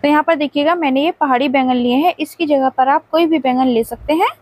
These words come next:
तो चलिए, प-, सबसे पहले हम बैंगन को काटेंगे। तो देखिएगा, इस तरीके से पहले हम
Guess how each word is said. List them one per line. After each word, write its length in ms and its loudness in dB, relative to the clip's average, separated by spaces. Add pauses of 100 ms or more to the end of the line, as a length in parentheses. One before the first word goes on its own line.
(500)
तो 60 0
चलिए, 320 2
प-, 140 -2
सबसे 300 -2
पहले 280 2
हम 220 0
बैंगन 280 0
को 100 0
काटेंगे। 520 0
तो 140 -2
देखिएगा, 440 0
इस 200 -4
तरीके 240 0
से 100 -6
पहले 240 0
हम 200 0